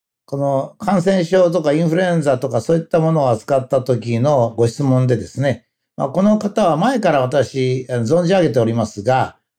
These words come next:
えーと、まあ、お名前を言うのはちょっとあれだと思いまして、私の方に、えー、ご質問の趣旨と名前を書いていただきましたので、まあ、直接Eメールで、えー、ご返事するもいいんですけど、割合共通な、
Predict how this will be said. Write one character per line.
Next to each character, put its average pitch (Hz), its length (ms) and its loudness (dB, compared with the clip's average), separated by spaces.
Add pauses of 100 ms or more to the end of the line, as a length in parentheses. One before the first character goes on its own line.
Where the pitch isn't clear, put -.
(120)
え - 180 0
ー - 80 -2
と、 165 80 0
ま 175 120 0
あ、 160 40 4
お 165 60 2
名 214 140 2
前 220 240 2
を 214 60 2
言 208 180 2
う - 20 0
の 214 140 2
は 190 100 2
ち 175 100 0
ょ 175 40 -6
っ 175 40 -14
と 156 100 0
あ 143 60 0
れ 147 60 0
だ 165 120 2
と 160 80 -8
思 127 120 0
い 123 80 2
ま 123 120 0
し - 120 -10
て、 143 180 2
私 139 280 0
の 180 160 2
方 160 240 2
に、 139 380 -2 (440)
え 131 440 4
ー、 - 20 -6
ご 135 140 2
質 131 260 -8
問 165 420 0
の 165 80 2
趣 151 220 -4
旨 127 80 -6 (200)
と 165 180 4
名 143 140 -2
前 156 320 0
を 156 320 2 (300)
書 165 100 2
い 160 60 2
て 135 80 -6
い 127 40 -8
た 135 120 2
だ 131 100 4
き 127 60 0
ま 135 140 -2
し - 60 -10
た 110 100 -4
の 110 140 -4
で、 127 300 0 (440)
ま 156 140 -4
あ、 - 20 -2
直 175 180 -2
接 202 320 0
E 196 120 0
メ 214 160 2
ー 196 40 0
ル 147 140 -2
で、 117 360 0 (440)
え 127 100 -4
ー、 127 40 -6
ご 151 140 2
返 170 200 0
事 160 120 -4
す 135 160 -4
る 165 360 0
も 147 200 -2
い 160 60 0
い 170 60 2
ん 156 40 2
で 131 80 0
す 110 80 -6
け 123 120 0
ど、 120 340 0 (400)
割 190 240 0
合 220 80 -2
共 202 240 2
通 208 340 -2
な、 175 420 -2